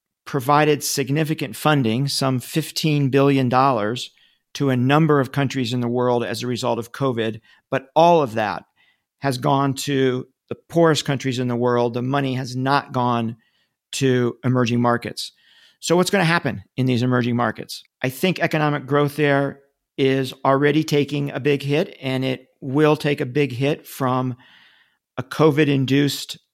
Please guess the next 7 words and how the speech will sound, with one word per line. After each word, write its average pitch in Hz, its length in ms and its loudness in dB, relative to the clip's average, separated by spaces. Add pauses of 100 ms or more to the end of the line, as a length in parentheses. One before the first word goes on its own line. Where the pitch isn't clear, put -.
(120)
domestic 143 540 0
economic 135 460 -2
slowdown 127 520 -2
in 131 120 -2
those 127 180 -2
countries 131 560 -4 (520)
and 139 460 0